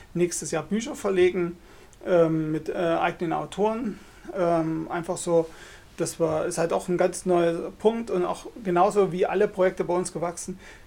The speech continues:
Wir finden das halt ungeheuer spannend und wollen das halt mal ausprobieren. Na, also wie funktioniert das?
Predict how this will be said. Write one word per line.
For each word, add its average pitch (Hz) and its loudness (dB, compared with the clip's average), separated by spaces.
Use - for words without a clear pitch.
Wir 175 0
finden 190 0
das 175 -2
halt 165 -2
ungeheuer 165 2
spannend 226 0
und 170 -2
wollen 165 0
das 175 -6
halt 202 -6
mal 180 -4
ausprobieren. 156 -4
Na, 160 -4
also 156 -6
wie 190 -4
funktioniert 196 -4
das? 196 0